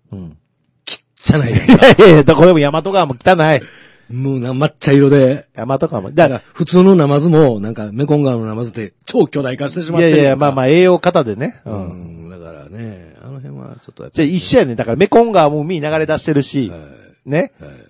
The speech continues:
Speaker 2: い。
Speaker 1: 例えば、大和川汚くて、大阪湾汚いけれども、
Speaker 2: はい。
Speaker 1: そこと宮古島とか、
Speaker 2: はい。
Speaker 1: ね、石垣とかの海は繋がって、わあ、綺麗って言ってる海も、
Speaker 2: は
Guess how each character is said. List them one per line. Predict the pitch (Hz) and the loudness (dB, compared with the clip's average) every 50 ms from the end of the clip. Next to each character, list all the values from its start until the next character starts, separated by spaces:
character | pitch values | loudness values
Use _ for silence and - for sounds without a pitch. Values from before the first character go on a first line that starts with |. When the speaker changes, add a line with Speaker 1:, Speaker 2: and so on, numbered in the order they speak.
| - 160 | 0 2
Speaker 2:
い。 | 196 | 2
Speaker 1:
例 | 190 | 2
え | |
ば、 | 156 135 135 | 2 2 2
大 | 139 139 147 | 2 0 0
和 | 160 156 | 0 0
川 | 196 180 170 147 | 0 0 0 0
汚 | 131 127 - 160 151 151 156 143 | -2 -2 -6 -8 -6 -6 -6 -6
く | 147 | -6
て、 | 131 135 | -4 -2
大 | 143 156 151 | -2 -2 -4
阪 | - 160 170 | -4 -4 -4
湾 | 156 127 117 | -4 -4 -6
汚 | - - 165 165 156 135 | -8 -8 -8 -6 -4 -6
い | 120 | -6
け | - 117 | -6 -8
れ | 113 | -10
ど | 113 117 | -8 -8
も、 | 131 139 123 | -8 -8 -8
Speaker 2:
は | 107 | -8
い。 | - | -8
Speaker 1:
そ | - 165 151 | -10 -8 -4
こ | - 202 190 | -2 -2 0
と | - 190 160 127 127 | 0 0 0 0 -2
宮 | 151 175 185 | -2 -6 -4
古 | - 185 185 | -2 -2 -2
島 | 156 165 156 160 156 151 | -2 -2 -2 -2 -4 -4
と | 143 - | -4 -6
か、 | - 110 98 - 107 | -6 -8 -8 -8 -12
Speaker 2:
は | 92 | -16
い。 | 85 78 69 - _ _ _ _ _ - | -16 -16 -18 -20 _ _ _ _ _ -10
Speaker 1:
ね、 | 143 175 - | -8 -6 -6
石 | 156 - - | -6 -6 -4
垣 | 151 160 156 - - | -4 -4 -4 -4 -6
と | 151 | -8
か | 135 120 | -6 -6
の | 113 117 | -8 -8
海 | 120 123 | -8 -6
は | 110 110 | -8 -8
繋 | - 160 160 | -6 -4 -4
が | 151 | -4
っ | 143 - | -4 -2
て、 | 123 117 120 135 175 | -4 -6 -6 -4 -2
わ | 208 208 196 | 0 0 0
あ、 | 185 | 0
綺 | - - 226 | -4 -6 -4
麗 | 226 208 165 | -2 -2 -4
っ | 135 | -2
て | - 135 | -4 -8
言 | 143 | -6
っ | 143 | -4
て | - 147 | -4 -4
る | 135 | -4
海 | 131 160 160 | -4 -4 -6
も、 | 151 151 147 113 85 - | -4 -4 -4 -6 -8 -10
Speaker 2:
は | 120 | -14